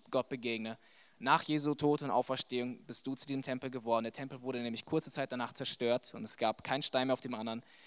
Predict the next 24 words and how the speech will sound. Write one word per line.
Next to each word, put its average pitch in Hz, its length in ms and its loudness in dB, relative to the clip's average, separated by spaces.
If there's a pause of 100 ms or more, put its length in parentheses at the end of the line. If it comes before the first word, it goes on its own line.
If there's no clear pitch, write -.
(200)
Die 113 80 -8
Bundeslade 139 540 6
war 123 100 0
weg, 123 200 2
alles 139 220 8
war 123 120 4
weg, 120 160 2
die 113 80 -12
Bundeslade 113 560 0
war 107 80 -2
auch - 40 -4
schon 110 140 -6
vorher 123 280 -2
weg. 120 200 -4 (840)
Das 131 140 -6
heißt, 139 300 0
du 202 140 2
und 208 60 4
ich, 190 200 0
wir 156 80 0
sind 156 140 -2
heute 160 180 2
der 139 100 4
Tempel 131 440 0